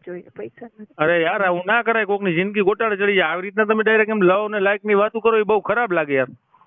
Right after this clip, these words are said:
Speaker 1: બસ તમે એકવાર આજે મને આવી તેડી જાઓ, પછી રૂબરૂમાં આપણે બધી વાત કરશું.
Speaker 2: અને સાંભળો, તમારો ઘરવાળો જે છે, પતિદેવ તમારા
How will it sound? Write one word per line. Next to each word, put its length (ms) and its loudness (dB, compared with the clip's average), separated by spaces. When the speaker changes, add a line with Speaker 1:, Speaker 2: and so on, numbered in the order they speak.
Speaker 1:
બસ 120 -10
તમે 220 -8
એકવાર 300 -14
આજે 280 -12
મને 160 -14
આવી 200 -14
તેડી 460 -14
જાઓ, 180 -12
પછી 280 -12
રૂબરૂમાં 500 -8
આપણે 180 -14
બધી 260 -10
વાત 180 -10
કરશું. 420 -14
Speaker 2:
અને 120 2
સાંભળો, 320 0
તમારો 220 0
ઘરવાળો 440 2
જે 120 0
છે, 120 2
પતિદેવ 460 0
તમારા 340 -2